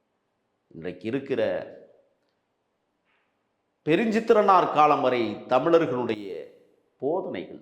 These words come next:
தமிழர்களுடைய எண்ணங்கள், கலாச்சாரங்கள், பண்பாடுகள், போர்க்களங்கள் எல்லாம் எம் மூதாதையர்கள் உலகத்திற்கு காட்டி கொடுத்திருக்கிற அல்லது பறைசாற்றி இருக்கிற போர்க்கலைகள் தமிழனிடம் இருந்துதான்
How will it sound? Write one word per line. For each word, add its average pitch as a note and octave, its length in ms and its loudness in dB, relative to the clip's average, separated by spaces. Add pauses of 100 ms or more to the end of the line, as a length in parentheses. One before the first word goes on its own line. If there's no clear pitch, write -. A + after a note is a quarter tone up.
தமிழர்களுடைய A#2 640 -6 (120)
எண்ணங்கள், A2+ 500 -12
கலாச்சாரங்கள், F#2+ 920 -4
பண்பாடுகள், G#2+ 640 -4 (140)
போர்க்களங்கள் A2+ 640 -8
எல்லாம் A#2+ 440 2 (1600)
எம் F2+ 180 -16
மூதாதையர்கள் A2 720 2
உலகத்திற்கு G#2+ 760 -8
காட்டி B2+ 380 -4
கொடுத்திருக்கிற G2 580 -12
அல்லது G2+ 260 -8
பறைசாற்றி D3 680 0
இருக்கிற C3 340 -4 (360)
போர்க்கலைகள் - 680 -14 (720)
தமிழனிடம் F#2+ 720 -12
இருந்துதான் F#2 540 -8